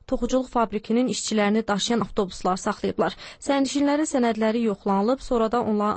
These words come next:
arasından ya-, yalnız yezidlər seçilib və öldürülüb. Üç yezidi sağ qalıb. Yezidlər əsasən İraqın şimalında yaşayır. Beş min yezidinin öz dialekti var. Onlar kürd dilində danışır.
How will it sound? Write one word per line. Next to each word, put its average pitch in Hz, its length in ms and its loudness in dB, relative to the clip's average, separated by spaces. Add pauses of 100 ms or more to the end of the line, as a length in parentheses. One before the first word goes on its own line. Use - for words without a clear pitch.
arasından 233 500 0 (280)
ya-, 254 200 2
yalnız 262 380 0 (100)
yezidlər 208 460 2
seçilib 240 560 -2
və 208 80 -2 (140)
öldürülüb. 190 500 0 (240)
Üç - 200 0
yezidi 220 320 0
sağ 190 280 0
qalıb. 196 240 -2
Yezidlər 269 400 0
əsasən 262 400 0
İraqın 220 360 2
şimalında 208 460 0
yaşayır. 196 460 -2 (240)
Beş 285 200 0
min 233 180 4
yezidinin 214 680 0
öz 220 180 0
dialekti 196 440 -2
var. 233 80 0
Onlar 220 300 0 (260)
kürd - 240 -2
dilində 180 380 -2
danışır. - 420 -4